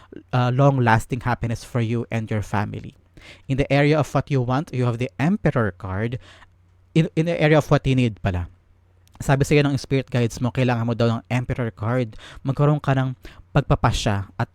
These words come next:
um, power within you to really fight for what you want.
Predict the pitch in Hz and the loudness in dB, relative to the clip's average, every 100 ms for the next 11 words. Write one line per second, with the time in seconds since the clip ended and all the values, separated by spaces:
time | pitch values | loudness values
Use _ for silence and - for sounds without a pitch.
0 | - 117 113 110 110 117 - 143 160 156 | -2 0 0 -4 -10 -14 -2 4 6 6
1 | 147 123 123 123 123 123 - 127 135 131 | 6 4 2 2 0 -2 -2 -2 0 -2
2 | 117 - 127 156 - - 131 113 107 - | -6 -2 0 0 -2 -6 -2 0 0 -2
3 | 107 104 98 | -4 -2 -6